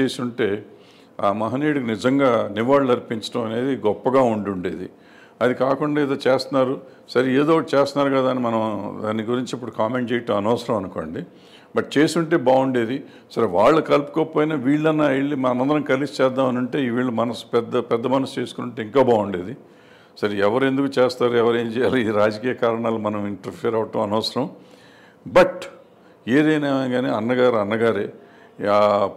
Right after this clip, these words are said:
పుట్టిన బిడ్డ నుంచి వందేళ్ల ముసలాయన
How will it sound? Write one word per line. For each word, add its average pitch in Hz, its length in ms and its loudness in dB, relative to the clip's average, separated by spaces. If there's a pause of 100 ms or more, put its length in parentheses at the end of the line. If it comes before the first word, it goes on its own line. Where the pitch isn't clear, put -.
పుట్టిన 143 280 0
బిడ్డ 123 280 -2
నుంచి 135 440 0
వందేళ్ల 123 480 0 (1040)
ముసలాయన 110 440 0